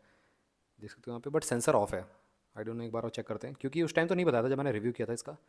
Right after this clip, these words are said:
अभी फ़िलहाल इसने बता दिया, देख सकते हो यहाँ पे on है सेंसर, अब यहाँ पे ऑफ हो चुका है सेंसर। तो वही मैं कहता हूँ, एस पी टू पे आप भरोसा नहीं कर सकते किसी वॉच के रिलेटेड, ठीक है। और आगे बात करें, वेदर अपडेट्स मिल जाते हैं, यहाँ पे वेदर अपडेट्स मिल जाते हैं, वेदर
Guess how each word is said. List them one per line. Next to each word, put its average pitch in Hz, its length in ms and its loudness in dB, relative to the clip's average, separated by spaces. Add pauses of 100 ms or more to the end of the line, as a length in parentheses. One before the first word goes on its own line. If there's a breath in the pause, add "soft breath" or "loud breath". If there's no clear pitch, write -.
(640 soft breath)
अभी 117 220 -2
फ़िलहाल 127 260 2
इसने 127 180 -4
बता 113 180 0
दिया, 107 160 -4
देख 113 140 -4
सकते 120 180 -6
हो - 20 -2
यहाँ 117 100 -4
पे 135 140 -10 (400)
on 110 140 -4
है 143 100 -8 (260)
सेंसर, 107 320 -8 (260)
अब - 100 -8
यहाँ 120 120 -2
पे 123 80 -2
ऑफ 110 140 2
हो 117 40 -6
चुका 117 180 -4
है 110 40 -4
सेंसर। 113 280 -6 (1600)
तो 139 80 2
वही 165 80 8
मैं 185 100 4
कहता 175 140 10
हूँ, 196 160 2
एस 143 120 6
पी 170 160 6
टू 175 80 4
पे 180 200 2
आप 143 200 6
भरोसा 123 320 0
नहीं 131 140 0
कर 127 80 2
सकते 151 280 -8 (200)
किसी 127 200 -4
वॉच 113 220 -2
के 110 220 -8 (140)
रिलेटेड, 104 500 -8
ठीक 156 120 -6
है। 98 120 -8 (600 loud breath)
और 139 140 4
आगे 170 160 4
बात 170 160 4
करें, 170 120 4
वेदर 131 200 6
अपडेट्स 139 240 0
मिल 127 60 -2
जाते 127 160 0
हैं, 127 60 0
यहाँ 127 100 0
पे 135 100 0
वेदर 123 200 0
अपडेट्स 120 240 -6
मिल 117 60 -4
जाते 117 180 -2
हैं, 113 200 -14
वेदर 113 300 -2